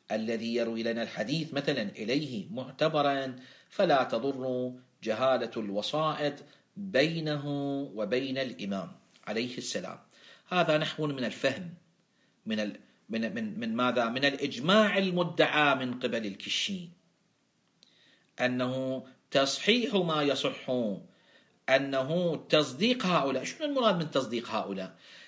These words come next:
بعض قال أن هؤلاء إذا وردوا في سند منهم ما بينهم وبين الإمام،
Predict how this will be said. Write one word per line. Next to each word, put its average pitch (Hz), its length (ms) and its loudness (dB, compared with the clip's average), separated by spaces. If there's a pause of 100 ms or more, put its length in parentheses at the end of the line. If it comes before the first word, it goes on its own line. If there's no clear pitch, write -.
(220)
بعض 220 420 4
قال 196 640 2
أن 170 120 -2
هؤلاء 170 640 2
إذا 151 180 6
وردوا 196 440 4
في 170 220 -2
سند 143 580 4 (800)
منهم 302 760 4 (760)
ما 165 380 6
بينهم 285 720 6
وبين 226 340 6
الإمام، 147 460 0